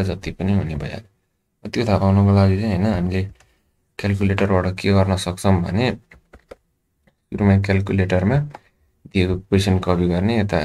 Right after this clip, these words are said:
right साइडमा भएको सबै constant टर्मलाई लेफ्टमा लगेर,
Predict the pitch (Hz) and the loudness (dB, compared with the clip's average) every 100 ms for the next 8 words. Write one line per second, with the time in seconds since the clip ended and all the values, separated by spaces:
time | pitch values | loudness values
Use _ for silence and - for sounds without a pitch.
0 | 76 95 92 90 90 90 85 64 87 90 | -2 -2 -2 0 -2 0 -2 -4 -4 -2
1 | 90 90 90 90 92 90 90 85 90 87 | -2 -2 -2 -4 -2 -4 -2 -2 -2 -2
2 | 87 90 90 87 85 92 | -2 -4 -2 -2 -2 -2